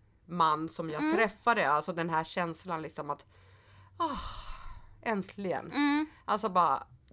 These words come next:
Speaker 1: Det var ju så underbar känsla att bara känna, liksom, att gud vad skönt, nu är han han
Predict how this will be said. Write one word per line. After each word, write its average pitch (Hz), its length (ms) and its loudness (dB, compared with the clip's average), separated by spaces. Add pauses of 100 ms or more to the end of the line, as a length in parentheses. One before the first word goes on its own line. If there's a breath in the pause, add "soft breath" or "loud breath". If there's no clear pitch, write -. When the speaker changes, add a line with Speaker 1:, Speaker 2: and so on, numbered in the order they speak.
(240)
Speaker 1:
Det 190 100 0
var 233 180 2
ju 196 80 0
så - 120 -6 (120)
underbar 180 460 2
känsla 196 480 0
att 202 100 0
bara 147 180 2
känna, 196 480 -4
liksom, 143 340 -6
att - 140 -6 (500 soft breath)
gud 254 260 0
vad - 160 0
skönt, 139 300 0
nu 190 260 0
är 160 100 2
han 131 360 -6 (120)
han 113 380 2